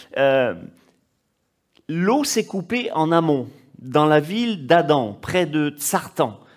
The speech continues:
Vraiment à beaucoup de kilomètres de là, à vingt-cinq kilomètres de là, elle ne s'est pas coupée des deux côtés, mais elle s'est coupée que d'un côté. Et ça montre finalement que Dieu agit tantôt d'une manière et il agit tantôt d'une autre. Amen.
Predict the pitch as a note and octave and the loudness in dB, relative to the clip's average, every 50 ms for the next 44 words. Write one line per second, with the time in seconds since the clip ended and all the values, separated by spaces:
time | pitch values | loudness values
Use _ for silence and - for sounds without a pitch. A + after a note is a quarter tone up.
0 | _ - - A#2 D3+ F3+ A3+ G#3+ D#3+ C#3+ F#3 G3 - A3 E3+ E3+ E3+ F#3 F3+ E3+ | _ -12 -4 -4 -2 0 0 0 0 0 -2 -2 -2 -4 -4 -4 -4 -2 -2 0
1 | D#3+ E3+ D#3+ C#3+ C3 D#3+ F3+ A#3 G#3+ D#3 B2+ A#2 A#2+ B2+ F#3 C4+ C#4+ B3+ - - | 2 0 0 0 0 0 0 2 2 2 0 0 -4 -2 0 0 0 0 -2 -4
2 | - - B3+ C#4 B3+ - - G#3+ G3+ F#3 F3+ F#3 G#3 G3+ D#3+ E3+ E3 E3+ F#3 A3+ | -2 -2 -2 -2 -4 -6 -8 -4 0 0 0 2 0 0 0 2 4 4 4 4
3 | C#4+ - - - - - - _ _ - - C#3+ D3 E3 D#3+ E3 E3+ E3 - A3 | 2 -2 -10 -20 -20 -20 -20 _ _ 0 2 2 2 2 0 0 -2 -2 -2 -2
4 | G#3+ - G3 D3+ F3+ F3 D3+ C#3 B2+ C3 F3 F3 F3 G#3+ G#3+ - F3+ A#3+ D#4+ E4 | -2 -2 -4 0 0 0 2 0 0 2 0 2 2 0 2 2 0 0 -2 -4
5 | - - - _ _ _ _ _ _ _ _ _ _ _ - C#3+ C#3+ D3 C#3+ C#3 | -10 -16 -20 _ _ _ _ _ _ _ _ _ _ _ -4 0 2 2 2 2
6 | - E3+ D#3 - D3+ C#3 - G3 G3 D3 C#3 C3 C3+ C3 B2+ B2+ - - G#2 F#2 | 0 -4 -4 -4 -4 -2 -2 -2 0 0 0 0 0 -2 -2 -6 -6 -6 -8 -10
7 | - - C#3 C3 - G#3 G3+ G3 A3 C#4 E4 C4 - - - - _ _ - - | -10 -10 -10 -4 -2 -2 0 2 2 2 2 0 -4 -10 -18 -20 _ _ -10 -4
8 | D3 C#3+ C#3 F3+ A3+ A#3+ A#3 - D#3+ C#3+ B2 G#2+ - - - - - - - C3 | -2 0 2 2 2 0 2 2 4 4 4 2 0 -6 -18 -20 -20 -16 -12 -4
9 | B2+ E3+ A3+ A3+ G#3 F#3+ D3+ F3+ F#3+ D#3+ - F3 E3+ - G3 F3+ D#3+ E3 D#3+ C#3+ | 0 2 4 4 4 4 2 -2 -6 0 0 0 2 2 0 0 2 2 4 4
10 | C#3+ E3 A3 C#4+ D4 C4+ - - _ _ _ _ _ _ _ _ _ - - D#3 | 4 4 2 2 2 0 -4 -14 _ _ _ _ _ _ _ _ _ -4 0 0
11 | D3+ D3+ D#3 D3 C#3 F3+ G3+ - F3+ E3 D#3 - G3+ G3+ E3+ E3 D#3 C3+ A#2 A2 | 2 4 2 2 0 -2 -4 0 0 0 2 0 -2 0 2 2 2 2 2 0
12 | - - - - _ _ _ - B2+ C3+ G3 C4 D4 A#3+ C3+ G#2 | -4 -10 -20 -20 _ _ _ -4 0 2 2 2 2 0 -4 -8